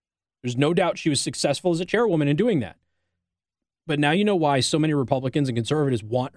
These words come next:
her gone. Because she abandoned your core principles as conservative Republicans, for those of you in the audience who are.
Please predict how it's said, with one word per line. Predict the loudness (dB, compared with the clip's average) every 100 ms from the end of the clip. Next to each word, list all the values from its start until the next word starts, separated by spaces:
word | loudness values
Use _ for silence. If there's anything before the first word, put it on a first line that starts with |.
| -4
her | -4
gone. | -4 -6 -4 -4 -8 _ _ _ _ _ _ _ _ _ _ _ _ _ _ _ _ -6
Because | 0 0 0
she | -2 0
abandoned | 0 -2 -2 0 2 0 0 0 -4 -10 _ _ _ _ _ _ _ _ _ _ -2
your | 0 0 -2
core | 0 0 0
principles | 0 0 0 0 0 -2 -2
as | 0 0 0
conservative | -2 0 0 0 0 0
Republicans, | -2 0 0 2 0 0 -2
for | -2
those | 0 0
of | 0
you | 0
in | 2
the | 2
audience | 2 2 0
who | 0 2
are. | 0 -2 -6